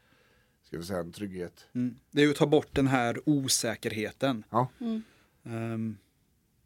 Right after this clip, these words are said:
Speaker 2: som jag tror att många har just nu.
Speaker 1: Ja, oh ja.
Speaker 3: Mm.
Speaker 1: Oh ja.
Speaker 3: Man, man kan landa lite i den tanken.
Speaker 2: Ja.
Speaker 3: Och det är ganska skönt.
Speaker 2: Mm.
Speaker 1: Det, det är ju det, eh,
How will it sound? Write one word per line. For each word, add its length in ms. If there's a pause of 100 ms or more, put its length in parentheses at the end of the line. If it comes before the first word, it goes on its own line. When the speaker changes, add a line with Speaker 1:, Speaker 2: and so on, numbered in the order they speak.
(120)
Speaker 2:
som 260
jag 100
tror 220
att 100
många 420
har 320
just 260
nu. 120 (140)
Speaker 1:
Ja, 80
oh 200
ja. 60
Speaker 3:
Mm. 100 (300)
Speaker 1:
Oh 160
ja. 80
Speaker 3:
Man, 80 (100)
man 160
kan 140
landa 280
lite 260
i 40
den 160
tanken. 640 (240)
Speaker 2:
Ja. 120
Speaker 3:
Och 100
det 60
är 40
ganska 240
skönt. 460 (180)
Speaker 2:
Mm. 160 (1080)
Speaker 1:
Det, 220
det 120
är 60
ju 140
det, 320
eh, 100